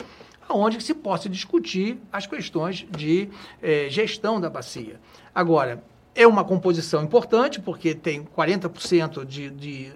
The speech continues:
dos órgãos gestores da bacia, mais ou menos quarenta por cento também de usuários da bacia e vinte por cento da sociedade civil, daquela bacia hidrográfica. Então, a bacia hidrográfica, fica, temos aí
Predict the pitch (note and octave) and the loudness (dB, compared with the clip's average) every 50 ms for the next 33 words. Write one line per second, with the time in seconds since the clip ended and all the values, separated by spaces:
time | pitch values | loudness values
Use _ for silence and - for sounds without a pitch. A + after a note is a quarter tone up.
0 | - E3 D#3 C#3+ B2+ E3 D#3 C#3+ C#3 D3 C#3+ D#3+ C#3 - - - F3 G3+ B3+ B3+ | -12 -10 -8 -4 0 0 0 0 -2 -4 -6 -6 -6 -6 -2 2 4 4 4 4
1 | G3+ D#3+ D3+ B2+ C3 B2 - - C#3 C3+ E3 A3+ D4 - - - - - - _ | 2 -2 -6 -6 -8 -10 -10 -10 -8 -6 -6 -8 -8 -10 -16 -20 -20 -20 -20 _
2 | - - _ - G3+ F3+ F#3 F3+ E3+ F#3 E3+ F3 E3 - - F3+ F#3 A3 A3+ A3 | -20 -20 _ -2 2 2 4 4 4 0 0 -2 -2 0 2 4 4 4 2 0
3 | G#3 E3+ - - - - F3+ E3+ D#3+ E3 - - D#3+ D3+ D3+ D3+ C#3+ C#3 C#3 D#3 | -2 -6 -8 -10 -2 2 4 4 4 2 -2 -4 -4 -4 -4 -6 -8 -6 -4 -2
4 | F#3+ G#3 A3+ G3+ F3 F#3 E3+ E3 F#3 G#3+ B3 B3+ G#3+ F3 E3 E3+ D#3+ E3 D3+ - | -2 0 0 2 4 4 6 8 8 8 8 6 6 4 2 0 0 -2 -4 -4
5 | - - G#3+ B3 E4 G4 E4+ B3 C#4 C4 - - C4+ A#3+ - - G#3 G#3+ G#3 G#3+ | -4 -4 -4 0 2 2 2 2 0 -4 -6 -10 -12 -12 -6 -4 -4 -4 -4 -4
6 | G#3+ G#3 G#3 - A3+ - A3+ A3 F3+ F3 F#3 - - - C4 G3+ D#3+ B2+ A#2 A#2+ | -6 -8 -8 -10 -8 -6 -6 -4 -2 -2 -4 -4 -6 -8 -8 -6 -6 -6 -6 -8
7 | - - - - - - F3 G3 F#3+ G3 - F#3 F#3+ G3 G3+ G3+ G#3 G3+ G3+ - | -10 -14 -20 -20 -8 2 4 4 4 4 4 2 2 2 2 0 -2 -4 -6 -4
8 | - F#3 F3 E3+ F#3+ G#3 F#3 D3+ A#2+ A#2 A#2 - - B2 - - - - - - | -4 -2 -2 -2 -2 -4 -6 -6 -8 -10 -14 -18 -20 -20 -20 -20 -20 -20 -20 -8
9 | _ - G#3+ A3+ F#3 C#3+ - - - F3 F#3+ F3+ F3+ E3 D3+ - - C#3 C3 C#3 | _ 2 2 2 2 0 -2 0 2 4 4 4 4 2 0 -2 -6 -8 -8 -4
10 | D3+ F#3 G#3+ G#3+ A3+ G3+ G3 A3 A#3+ - - C4+ A#3+ G3+ - - B3+ A#3+ - - | 0 0 0 2 2 2 2 2 0 -2 -6 -8 -10 -10 -10 -10 -12 -12 -14 -6
11 | - - G#3 G#3 G#3 G#3+ G#3+ F#3+ G#3 F3+ E3 F#3+ G3+ | 0 2 2 2 2 0 0 0 0 2 0 0 -2